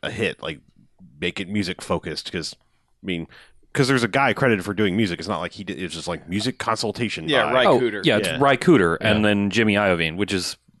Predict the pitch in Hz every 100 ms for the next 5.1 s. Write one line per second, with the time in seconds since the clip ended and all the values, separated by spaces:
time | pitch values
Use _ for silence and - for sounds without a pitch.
0 | - - - - - 82 - 92 76 -
1 | - - 113 113 196 _ - 143 - 139
2 | 156 - 113 - - 135 127 123 95 82
3 | - _ _ - - - _ - - 151
4 | 143 - 135 131 - 175 190 156 147 -
5 | -